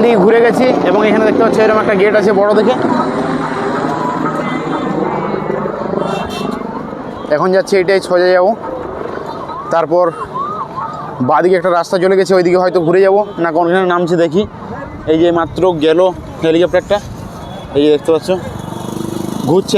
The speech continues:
এখন এটা নামবে। তো বন্ধুরা, এই রোডটা দিয়ে সোজা এলেই তোমরা এখানে একটা টাওয়ার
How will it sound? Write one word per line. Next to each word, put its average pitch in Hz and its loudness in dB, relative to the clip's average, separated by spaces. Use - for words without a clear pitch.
এখন 175 2
এটা 170 2
নামবে। 165 0
তো 180 -6
বন্ধুরা, 190 4
এই 208 4
রোডটা 202 4
দিয়ে 208 4
সোজা 185 4
এলেই 208 4
তোমরা 202 2
এখানে 196 2
একটা 180 0
টাওয়ার 180 2